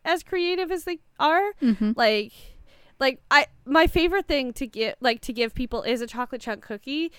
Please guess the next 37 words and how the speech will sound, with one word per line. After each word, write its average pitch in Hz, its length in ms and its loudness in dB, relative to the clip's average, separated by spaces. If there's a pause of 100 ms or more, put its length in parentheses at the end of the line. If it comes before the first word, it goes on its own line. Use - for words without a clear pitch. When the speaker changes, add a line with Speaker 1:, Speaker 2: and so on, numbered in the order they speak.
(220)
Speaker 1:
because 262 300 -2
they, 254 120 0
like, 233 160 0
taste 262 260 -6
this 262 200 -6
and 254 80 -4
they're 240 140 -6
like, 233 100 -12
"Oh 254 80 -4
my 262 100 -2
God, 254 160 0
there's 208 160 -6
potato 214 440 -4
chips - 300 -4
in 320 140 -2
this 330 220 0 (140)
Speaker 2:
<laughs> 277 200 4
Speaker 1:
and 220 100 0
there's 208 200 0
this." 320 340 6
And, 285 160 2
like, 269 180 2
it 285 120 0
just, - 320 -2
like, 262 300 0
to 294 120 -6
see 320 220 -2
their 285 360 0
faces 339 580 -4
is - 180 -6
so 226 240 0
much - 240 -8
fun. 190 340 -8 (1040)
Speaker 2:
Oh, 262 360 2
that's 330 240 -2
so 339 120 -2
sweet. 294 800 -2